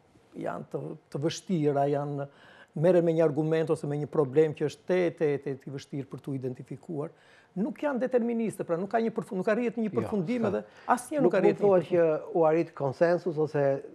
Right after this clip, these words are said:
Speaker 2: të shkruajnë tash konkluzonet e
Speaker 1: U
Speaker 2: konferencës.
Speaker 1: gjet, jo, u gjet, ajo që na kishte humbur, që
Speaker 2: Nuk
Speaker 1: nuk e
Speaker 2: ka
Speaker 1: di, e gjet,
Speaker 2: konkluzone,
Speaker 1: jo, s'ka.
Speaker 2: konkluzionet e konferencës janë që puna vazhdon.
Speaker 1: Puna
Speaker 2: Ka
Speaker 1: vazhdon,
Speaker 2: që s'ka,
Speaker 1: ka.
Speaker 2: ky është konkluzionet, s'ka tjetër.
Speaker 1: Domethënë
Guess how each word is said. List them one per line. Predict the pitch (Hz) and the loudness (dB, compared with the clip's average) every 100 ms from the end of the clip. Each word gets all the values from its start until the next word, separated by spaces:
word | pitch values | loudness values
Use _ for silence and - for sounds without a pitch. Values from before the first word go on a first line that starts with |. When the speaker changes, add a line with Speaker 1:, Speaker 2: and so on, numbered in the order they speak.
| - | -8
Speaker 2:
të | 139 | -6
shkruajnë | - 175 151 | 4 4 4
tash | 143 160 | 0 -2
konkluzonet | 147 135 143 147 147 139 | -2 0 0 2 2 2
e | |
Speaker 1:
U | 135 | 2
Speaker 2:
konferencës. | 139 160 131 | 4 4 4
Speaker 1:
gjet, | 202 170 101 - | 4 2 0 -4
jo, | 180 175 185 | 0 2 2
u | 156 | 2
gjet, | 190 180 170 | 2 2 2
ajo | 202 | 2
që | 202 202 | 2 -2
na | 196 | -2
kishte | 202 | -2
humbur, | - 214 196 | 0 0 2
që | |
Speaker 2:
Nuk | 226 | 2
Speaker 1:
nuk | 190 | 4
e | |
Speaker 2:
ka | 294 | 2
Speaker 1:
di, | 262 | 4
e | |
gjet, | 277 208 | 2 0
Speaker 2:
konkluzone, | 185 175 147 | 2 2 2
Speaker 1:
jo, | 135 | 0
s'ka. | 160 | 0
Speaker 2:
konkluzionet | 143 160 208 254 240 | 0 2 4 4 2
e | |
konferencës | 220 185 160 196 254 208 | 2 2 2 2 -2 -2
janë | 214 233 | -2 -2
që | 208 | -6
puna | - 220 262 | -2 -2 -2
vazhdon. | 262 247 269 214 | -6 -4 -6 -4
Speaker 1:
Puna | 196 | -2
Speaker 2:
Ka | 185 | 0
Speaker 1:
vazhdon, | 185 294 | 0 0
Speaker 2:
që | 339 | -4
s'ka, | 330 302 | -6 -6
Speaker 1:
ka. | - | -6
Speaker 2:
ky | 302 | -6
është | - | -6
konkluzionet, | 302 320 - 95 95 | -4 -4 -6 -12 -10
s'ka | 175 | -6
tjetër. | 190 151 95 - - | -4 -4 -6 -18 0
Speaker 1:
Domethënë | 170 208 202 | 2 4 4